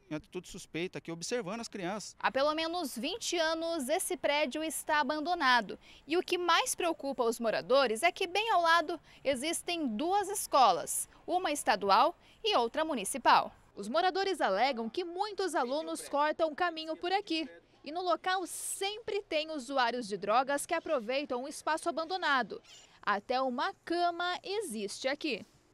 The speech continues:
Speaker 1: Tem alunos que descem aqui, é, na, à noite que saem da escola, tem que passar por aqui. Tem adolescentes que descem com lanterna aqui,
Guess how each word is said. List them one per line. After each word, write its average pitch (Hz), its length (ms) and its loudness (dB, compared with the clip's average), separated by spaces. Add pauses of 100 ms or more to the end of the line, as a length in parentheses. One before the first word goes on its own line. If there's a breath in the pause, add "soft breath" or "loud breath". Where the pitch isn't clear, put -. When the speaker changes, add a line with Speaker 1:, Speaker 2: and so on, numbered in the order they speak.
Speaker 1:
Tem 139 160 0
alunos 151 340 -2
que 139 140 -10
descem 135 420 -2
aqui, 127 480 -6 (340 soft breath)
é, 120 800 -2 (240)
na, 120 380 -2
à 127 120 0
noite 147 360 0
que 113 100 -12
saem 127 220 -2
da 123 80 -4
escola, 156 360 -2
tem 160 140 -6
que 151 80 -12
passar 147 340 -4
por 131 160 -6
aqui. 160 360 -6
Tem 156 160 -6
adolescentes 156 720 -4
que 143 280 -6
descem 139 420 -4
com 147 160 -6
lanterna 151 560 0
aqui, 160 280 -12